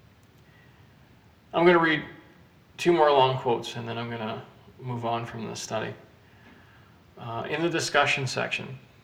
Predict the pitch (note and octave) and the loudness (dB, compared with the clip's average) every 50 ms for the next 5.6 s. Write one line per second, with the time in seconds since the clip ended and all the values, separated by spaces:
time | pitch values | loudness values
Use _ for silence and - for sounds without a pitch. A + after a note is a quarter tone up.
0 | _ _ _ _ _ _ _ _ _ _ _ _ _ _ _ _ _ _ _ _ | _ _ _ _ _ _ _ _ _ _ _ _ _ _ _ _ _ _ _ _
1 | _ _ _ _ _ _ _ _ _ _ _ _ _ _ _ _ - - - - | _ _ _ _ _ _ _ _ _ _ _ _ _ _ _ _ -20 -16 -8 -4
2 | B2 A2+ A2+ A2+ A2+ A#2 A#2 A#2 A#2 A2+ - - C3+ C3 B2 A#2+ A#2 A#2+ A#2 A#2 | -2 0 0 0 0 0 -2 -2 -4 -6 -4 -2 0 0 2 2 0 0 0 0
3 | A2+ - - - - - - - - - - - - _ _ _ _ _ - - | -2 -4 -10 -14 -18 -20 -20 -20 -20 -20 -20 -20 -20 _ _ _ _ _ -20 -20
4 | _ _ _ - - - - _ - - - - - - - - - - - A3+ | _ _ _ -20 -20 -20 -20 _ -20 -20 -20 -20 -20 -20 -20 -18 -8 -2 0 0
5 | - A#3 A#3 A#3 G#3 - C3+ C3+ C3+ C3+ - | 2 2 2 2 2 4 4 4 4 2 -2